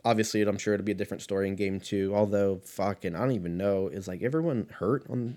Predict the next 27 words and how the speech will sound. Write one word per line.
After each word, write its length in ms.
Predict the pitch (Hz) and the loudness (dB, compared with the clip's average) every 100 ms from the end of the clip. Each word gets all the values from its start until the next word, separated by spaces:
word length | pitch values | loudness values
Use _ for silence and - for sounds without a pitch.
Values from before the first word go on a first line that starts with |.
| - | -4
Miami 400 | 123 131 131 139 | 0 0 2 0
Heat? 320 | 139 139 139 _ _ _ _ - | 0 0 -4 _ _ _ _ 0
I 40 | |
know 140 | 117 120 | 4 4
Dragic 560 | 98 98 107 101 101 | 4 4 4 2 -2
was 160 | 92 92 | -4 -2
out. 380 | 87 90 90 - _ _ _ _ _ _ - | 0 2 0 -2 _ _ _ _ _ _ -2
And 160 | 107 | 4
then 200 | 107 104 | 6 4
Adebayo, 520 | 98 104 87 92 120 123 | 4 2 2 6 6 8
I 120 | 117 | 6
think, 300 | 117 131 127 | 4 2 2
went 160 | 127 127 | 2 4
out. 440 | 123 127 123 - | 6 6 4 2
And 240 | 110 104 | 0 2
then 480 | 104 101 98 95 87 - _ | 2 4 2 0 -4 -12 _
Duncan 280 | 101 107 101 | -2 -2 -2
Robinson 480 | 87 110 123 135 139 | -2 -2 -2 0 0
also 280 | 143 - | -2 -2
went 180 | 151 156 | 0 2
out. 300 | 160 165 - - _ | 2 0 -2 -8 _
Like, 200 | 104 101 | -6 -4
they, 300 | 107 107 95 - _ | -2 -2 -4 -10 _
I 120 | - 127 | -8 -4
don't 160 | 117 | -2
know. 200 | 113 92 | -2 -2
Miami 800 | 87 90 107 113 131 139 143 143 | -2 -2 -2 0 0 0 0 -2